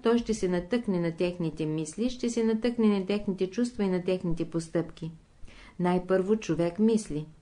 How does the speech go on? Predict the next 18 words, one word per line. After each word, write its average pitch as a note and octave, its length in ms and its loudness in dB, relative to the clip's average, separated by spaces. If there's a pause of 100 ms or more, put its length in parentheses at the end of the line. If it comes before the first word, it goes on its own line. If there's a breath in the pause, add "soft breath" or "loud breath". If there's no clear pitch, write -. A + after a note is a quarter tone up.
(580 loud breath)
Ти C4+ 180 4
не G3+ 180 8
може G3+ 500 4
да E3 180 2
му D#3 180 2
доказваш, F#3 840 0
че - 220 -2
неговите E3+ 580 0
мисли E3 360 0
са A3 180 0
криви. D#3 460 2 (520 soft breath)
В - 100 -4
неговия F3+ 640 6
ум F3+ 360 2
неговите F#3 480 0
мисли E3+ 340 0
са A3 260 0
прави. A#3 380 4